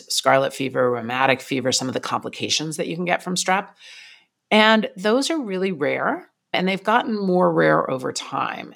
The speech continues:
And again, we don't understand why, but the strain of strep that causes rheumatic fever has become more rare. And we know that lots of people have sore throat and fever and don't go to their doctor to be tested. So we know that there are a lot of times that people have strep and it's not treated,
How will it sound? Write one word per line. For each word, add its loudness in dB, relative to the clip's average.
And -4
again, 0
we -4
don't -2
understand -2
why, 0
but -2
the -4
strain 0
of -6
strep -2
that -8
causes -4
rheumatic -6
fever -6
has -4
become -10
more -12
rare. -10
And 4
we 0
know 4
that 0
lots 2
of -10
people -4
have 2
sore 0
throat -2
and -12
fever -2
and -2
don't -2
go -6
to -2
their -2
doctor -4
to -12
be -10
tested. -4
So -4
we -2
know -2
that -2
there 0
are 0
a 0
lot 0
of -8
times -4
that -8
people -10
have -2
strep -2
and -8
it's -10
not -8
treated, -4